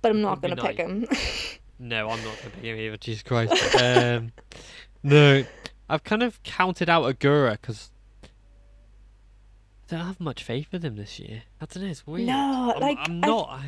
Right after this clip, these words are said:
Speaker 2: think, in it.
Speaker 1: I think it'd be silly to rule him out, but I don't think the
Speaker 2: Yeah.
Speaker 1: first race of the season is gonna be him at his strongest.
Speaker 2: Yeah, that's a fair shout.
Speaker 1: How do you come
Speaker 2: So
Speaker 1: back from what happened last year? <laughs>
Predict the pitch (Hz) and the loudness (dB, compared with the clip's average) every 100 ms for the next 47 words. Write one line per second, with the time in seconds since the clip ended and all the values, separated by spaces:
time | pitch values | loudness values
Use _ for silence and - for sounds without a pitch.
0 | - 175 185 127 110 101 135 - - - | -12 -14 -12 -12 -10 -12 -16 -20 -20 -14
1 | 277 269 339 403 453 392 320 294 254 220 | -10 -6 -4 -2 -2 0 0 2 0 -2
2 | - - - - _ - - - - _ | -4 -16 -20 -20 _ -20 -20 -20 -20 _
3 | - - - 285 302 339 320 - 254 233 | -14 -10 0 2 4 2 -2 0 2 2
4 | 202 196 214 196 185 185 226 - - 214 | 0 0 2 2 0 0 -2 -4 -6 -2
5 | 208 214 254 220 - 135 208 - - 196 | 0 0 -2 -4 -2 0 2 0 -2 -4
6 | - 170 208 196 190 202 214 214 233 - | -4 -10 -6 -4 -4 -2 -2 -2 -4 -8
7 | - - 220 214 214 196 190 226 185 202 | -20 -6 -4 0 -2 0 -2 -2 -4 -4
8 | - 196 - 196 180 175 196 - - - | -4 -6 -4 -4 -2 -4 -4 -8 -18 -20
9 | - - - - - _ 117 117 107 110 | -20 -20 -20 -20 -20 _ -8 -6 -6 -12
10 | - - 151 - 123 - - - - - | -18 -18 -18 -16 -18 -16 -18 -18 -20 -20
11 | _ - - - - - - - _ _ | _ -20 -20 -20 -20 -20 -20 -20 _ _
12 | _ - - - - - - - - 233 | _ -20 -20 -20 -20 -20 -20 -20 -12 -6
13 | 220 262 269 214 - 170 - - 220 214 | -2 -2 0 0 2 2 0 -8 -6 -4
14 | 190 202 - 196 190 165 190 - - 233 | -4 -4 -4 -4 -2 -2 -2 -8 -2 -2
15 | 254 247 | 0 -4